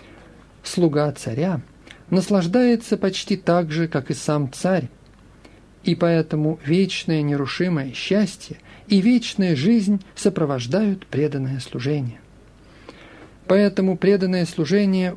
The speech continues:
уже включает в себя постижение Брахмана или вечности, нетленной природы.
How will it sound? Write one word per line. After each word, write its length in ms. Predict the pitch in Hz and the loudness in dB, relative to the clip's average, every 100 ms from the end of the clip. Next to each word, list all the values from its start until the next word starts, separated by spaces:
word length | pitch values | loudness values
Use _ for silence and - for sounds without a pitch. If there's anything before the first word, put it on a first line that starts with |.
| - | -2
уже 360 | 185 160 247 | 0 2 2
включает 640 | - - 147 - 165 160 151 | 0 -2 -4 0 2 2 0
в 40 | |
себя 300 | - 151 160 | -4 0 0
постижение 640 | 160 139 - 135 190 180 151 | 0 -4 -2 0 2 2 0
Брахмана 640 | 131 190 196 - 131 123 - - - - - - | 0 0 0 -4 -10 -10 -16 -20 -20 -20 -6 0
или 200 | 214 190 | 2 2
вечности, 720 | 180 113 - - 127 - - - - - - - | 4 2 0 -10 -12 -14 -20 -20 -20 -20 -14 -2
нетленной 680 | 147 135 139 147 147 139 135 | 0 0 0 0 0 -2 -4
природы. 540 | - 123 151 165 123 | -6 -2 0 0 -2